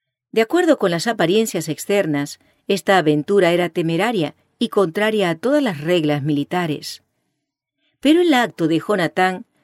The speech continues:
no se llevó a cabo en base a arrojo humano. No dependía de lo que él con su escudero pudieran hacer. Era el instrumento que Dios empleó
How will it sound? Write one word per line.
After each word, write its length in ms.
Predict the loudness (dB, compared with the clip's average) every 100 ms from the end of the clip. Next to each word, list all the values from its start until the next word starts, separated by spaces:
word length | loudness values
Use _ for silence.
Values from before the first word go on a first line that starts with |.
| _ _ -4
no 100 | -2
se 180 | 0 0
llevó 240 | 2 2
a 100 | 0
cabo 320 | 0 0 2
en 120 | 0 2
base 540 | 0 0 0 -2 -2 -6
a 240 | -2 -2
arrojo 400 | 0 0 0 2
humano. 560 | 2 2 0 -2 -6 -12 _ _ _ _ _ _ _ _ -2
No 140 | 2
dependía 680 | 2 6 4 4 2 4 4
de 120 | 4
lo 180 | 2 2
que 340 | 0 4 4
él 280 | 4 0 -4 _ 0
con 180 | 0 2
su 120 | 0
escudero 600 | 0 0 4 6 6 4
pudieran 420 | 4 4 4 2
hacer. 460 | -2 -2 -4 -6 -12 _ _ _ _ _ _ _
Era 240 | 4 4 6
el 80 | 4
instrumento 840 | 2 0 0 2 4 2 2 0
que 140 | 2
Dios 260 | 2 2 0
empleó 640 | -4 0 2 4 2 -4